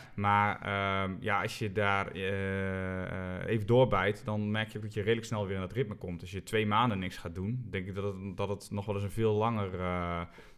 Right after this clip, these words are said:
opstartproces kan worden om gewoon überhaupt weer in dat trainings, eh,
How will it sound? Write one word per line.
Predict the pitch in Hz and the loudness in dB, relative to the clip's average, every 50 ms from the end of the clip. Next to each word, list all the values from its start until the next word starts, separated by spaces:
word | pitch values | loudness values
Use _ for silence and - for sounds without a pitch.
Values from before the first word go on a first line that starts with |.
| _ - | _ -2
opstartproces | - 113 - - - 117 - - - 104 - - 98 - | 0 2 2 2 2 0 0 0 -4 -4 0 0 0 0
kan | - - 98 92 | 0 -2 -2 0
worden | 90 95 92 - | 0 0 0 2
om | 107 107 104 | 0 0 2
gewoon | 107 107 104 104 101 | 2 2 2 2 0
überhaupt | 87 101 95 101 113 110 | 0 0 2 2 2 2
weer | - 104 | 2 0
in | 95 90 | 0 0
dat | 90 - | -2 -4
trainings, | - 98 95 90 90 90 87 - - - - | -2 -2 0 0 0 -2 -4 -6 -8 -6 -4
eh, | 92 90 87 87 85 | -4 -2 -2 -2 -4